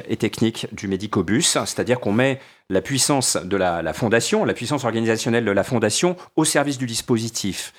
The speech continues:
Mais les yeux du terrain, ceux qui vont, euh, discuter avec les communes, ceux qui vont identifier les patients cibles, ceux qui vont, et elle l'a rappelé, c'est très important, convaincre les professionnels,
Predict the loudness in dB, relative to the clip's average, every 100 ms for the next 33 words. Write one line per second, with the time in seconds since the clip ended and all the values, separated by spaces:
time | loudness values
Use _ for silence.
0 | -18 -8 0 2 2 -2 _ -18 -6 -2
1 | 0 2 0 -2 0 2 2 -2 -6 -14
2 | -6 0 0 0 -4 0 0 0 -2 -4
3 | -2 0 0 0 -2 -4 -4 -4 -2 -2
4 | -2 0 2 0 -2 -4 0 0 2 2
5 | 2 0 0 0 0 -2 0 0 0 -2
6 | 0 2 2 0 -2 0 0 2 2 0
7 | 0 0 0 0 -2 0 -2 -2 -8 -4
8 | 0 0 0 0 2 2 0 -8 -2 0
9 | 4 2 2 0 0 0 0 0 2 2
10 | 0 0 0 2 2 2 0 0 0 0
11 | 0 0 2 0 2 2 4 2